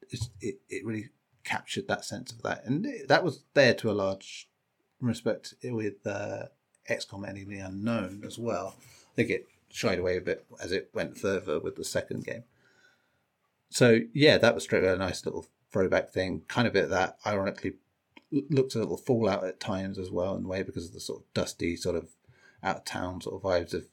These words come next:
New Vegas, um, where, you know, and that, and the fact that that game, uh, also had a mission with that sort of, uh, thing to it with the giant ants.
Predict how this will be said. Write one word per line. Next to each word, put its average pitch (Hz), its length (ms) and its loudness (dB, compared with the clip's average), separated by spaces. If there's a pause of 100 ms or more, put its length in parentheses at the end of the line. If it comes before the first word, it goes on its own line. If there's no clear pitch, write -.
New 90 200 -6
Vegas, 90 580 -2
um, 90 440 -4 (280)
where, 98 240 -4
you 117 80 -6
know, 92 80 -6
and 87 240 -6
that, 98 300 -6 (720)
and 85 120 2
the - 60 -8
fact - 220 -4
that - 60 -18
that - 280 -8
game, 82 340 -4 (540)
uh, 92 100 -8 (460)
also 95 240 -4
had 90 200 -6
a 85 220 0 (240)
mission 92 460 -4 (320)
with 113 140 -6
that 98 200 -6
sort - 140 -8
of, 90 160 -8
uh, 87 260 -2 (720)
thing 92 260 -6
to 101 140 -12
it - 220 -10
with 98 140 -10
the 90 260 -4
giant 92 320 -6
ants. 95 340 -10